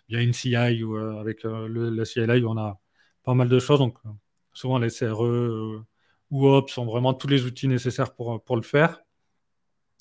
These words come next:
Euh, si on fait sauvegarde, on peut faire des restaurations, bien sûr. Du coup, les restaurations de table, euh, à partir des, de, des, des sauvegardes automatiques ou à la demande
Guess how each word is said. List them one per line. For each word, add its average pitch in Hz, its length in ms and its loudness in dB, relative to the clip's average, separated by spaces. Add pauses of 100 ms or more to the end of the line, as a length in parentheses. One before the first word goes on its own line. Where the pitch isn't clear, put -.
(1040)
Euh, 139 480 6
si 180 420 4
on 185 140 10
fait 185 800 8
sauvegarde, 160 460 6
on 123 100 -2
peut 131 100 -2
faire 135 160 2
des 127 120 0
restaurations, 120 560 0
bien 117 160 -2
sûr. 151 240 -2
Du - 600 -20
coup, - 120 -10
les 135 100 -2
restaurations 147 500 0
de 156 120 2
table, 156 600 2
euh, 127 520 -2
à 123 40 -8
partir 131 300 0
des, 120 120 -4
de, 120 460 -6
des, 120 300 -6
des 120 140 -12
sauvegardes 127 360 -2
automatiques 135 520 0
ou - 20 0
à 135 60 0
la 127 80 0
demande 139 600 0